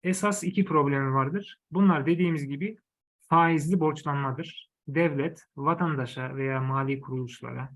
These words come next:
yatırımcıya borçlanmış oluyor. Faizli, e, borç, e, şeklinde. İkincisi de, e,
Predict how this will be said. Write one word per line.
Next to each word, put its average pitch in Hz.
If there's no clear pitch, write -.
yatırımcıya 151
borçlanmış 160
oluyor. 120
Faizli, 143
e, 127
borç, 139
e, 120
şeklinde. 131
İkincisi 196
de, 208
e, 143